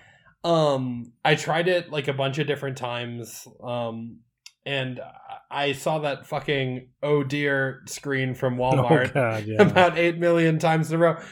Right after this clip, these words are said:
Speaker 1: Then, yeah, for a long time, the closest I got was on Black Friday. I managed to get to the point in the checkout process where I was putting in my address,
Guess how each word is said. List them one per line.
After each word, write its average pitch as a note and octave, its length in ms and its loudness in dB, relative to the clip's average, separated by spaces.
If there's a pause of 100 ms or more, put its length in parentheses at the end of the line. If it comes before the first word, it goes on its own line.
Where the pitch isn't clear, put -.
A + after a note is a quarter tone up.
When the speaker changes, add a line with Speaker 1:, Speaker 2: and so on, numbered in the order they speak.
(240)
Speaker 1:
Then, G3+ 340 6
yeah, A3 240 6
for G#3+ 160 8
a G#3 80 10
long G#3 320 6
time, G#3 220 0
the E3+ 80 0
closest E3+ 460 -2
I F#3 100 0
got C#3+ 340 -2
was C3+ 500 -6 (560)
on C#3 480 -4
Black C#3 500 -6
Friday. C#3+ 800 0
I C#3 180 -4
managed D3 580 -6
to D#3 80 -4
get C#3+ 280 -6
to D#3 120 -6
the C3+ 120 -6
point C3+ 380 -6
in C3+ 60 -12
the C3 80 -8
checkout C3 400 -6
process B2 640 -6
where C3 140 -2
I A#2 100 -6
was B2 180 -6
putting B2+ 300 -6
in B2 120 -8
my A#2 140 -8
address, C#3 720 -6